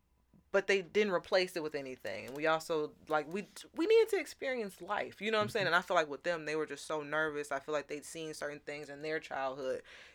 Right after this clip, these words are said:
Speaker 1: teenage pregnancies, you know, gangs and things, th-,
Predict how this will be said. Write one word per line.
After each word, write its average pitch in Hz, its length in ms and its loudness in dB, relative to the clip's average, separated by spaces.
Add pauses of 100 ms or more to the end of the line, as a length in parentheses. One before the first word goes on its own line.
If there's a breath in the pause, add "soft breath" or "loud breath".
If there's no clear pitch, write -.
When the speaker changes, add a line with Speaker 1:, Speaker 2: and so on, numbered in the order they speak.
Speaker 1:
teenage 143 400 -4
pregnancies, 127 840 -2
you 151 60 -10
know, 113 260 -8
gangs 131 680 -8
and 98 160 -16 (540 loud breath)
things, 175 280 2 (160)
th-, - 120 -8